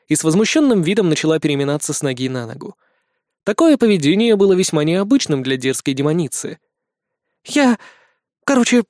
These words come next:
приведу Кикимби в таверну», — наконец пробормотала Аманита тихим голосом и, все еще избегая на меня смотреть, отстранилась.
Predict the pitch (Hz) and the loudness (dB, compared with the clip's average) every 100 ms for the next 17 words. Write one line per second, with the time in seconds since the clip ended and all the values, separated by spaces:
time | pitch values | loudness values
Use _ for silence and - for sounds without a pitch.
0 | _ 277 277 262 254 262 - 262 214 - | _ 0 2 2 2 0 0 0 0 0
1 | 247 190 175 180 - _ _ _ 180 165 | 0 0 0 -4 -6 _ _ _ -2 0
2 | 156 147 - 156 147 147 143 147 139 135 | -2 -2 -2 -2 0 -2 -2 -2 -2 -2
3 | 143 156 151 147 160 139 139 160 196 143 | -2 -2 -4 -6 -6 -6 -4 -2 -2 -4
4 | - - - _ 156 - 262 233 - 170 | -10 -16 -20 _ -4 0 0 0 0 0
5 | 147 151 190 165 151 151 139 135 131 170 | 0 0 0 0 0 -2 -4 -6 -4 -4
6 | 180 - - - 170 147 120 185 - | -4 -6 -6 -2 -2 -2 -6 -14 -16